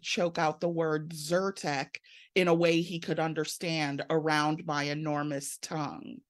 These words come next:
Black scrubs instructed me to, quote, scooch my butt down and open my mouth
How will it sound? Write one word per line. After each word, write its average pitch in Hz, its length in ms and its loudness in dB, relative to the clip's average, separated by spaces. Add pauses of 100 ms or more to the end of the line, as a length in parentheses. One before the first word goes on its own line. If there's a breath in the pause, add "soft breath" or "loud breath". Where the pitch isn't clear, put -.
(760 soft breath)
Black 240 400 4
scrubs 170 720 2
instructed 190 680 0
me 170 340 -2
to, 151 240 -2 (100)
quote, 180 440 2 (340 soft breath)
scooch 240 540 0
my 175 260 2
butt 196 380 0
down 156 580 0
and 160 240 -2
open 175 340 0
my 151 200 2
mouth 165 500 0